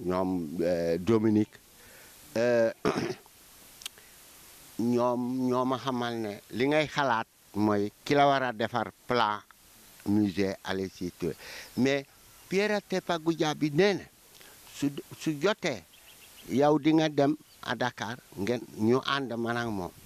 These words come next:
mais bu boobaa ñii ñu ngi, ñu ngi nii taxaw ñu déggaat li may wax, bu boobaa ñoom famille bi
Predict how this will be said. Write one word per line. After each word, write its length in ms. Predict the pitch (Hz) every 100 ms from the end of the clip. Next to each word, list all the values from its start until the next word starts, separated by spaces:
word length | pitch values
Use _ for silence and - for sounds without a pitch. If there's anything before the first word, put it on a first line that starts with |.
| - - -
mais 200 | 120 147
bu 140 | 135 170
boobaa 440 | 208 208 185 175
ñii 340 | 165 196 220
ñu 160 | 214 190
ngi, 200 | 190 185 135
ñu 100 | 175
ngi 120 | 175 175
nii 180 | 185 175
taxaw 340 | 180 160 165
ñu 180 | 151 156
déggaat 520 | 143 175 185 165 -
li 160 | 143 143
may 220 | 139 131
wax, 160 | 104 - - - - - - - 135
bu 120 | 165
boobaa 440 | 185 233 180 113 - _ - - - - - 117
ñoom 320 | 160 160 127
famille 420 | 190 190 180 156
bi 140 | 98